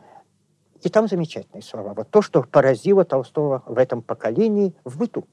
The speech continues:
Толстой, э, заставляет жену сказать своему старому, уже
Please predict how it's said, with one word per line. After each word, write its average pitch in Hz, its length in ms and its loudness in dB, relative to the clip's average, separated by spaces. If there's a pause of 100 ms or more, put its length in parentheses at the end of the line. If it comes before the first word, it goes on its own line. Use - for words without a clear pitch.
(1120)
Толстой, 226 560 6 (680)
э, 170 220 0
заставляет 165 600 2
жену 202 340 -2 (580)
сказать 175 600 -2 (560)
своему 139 580 -2
старому, 98 720 -6 (540)
уже - 380 -14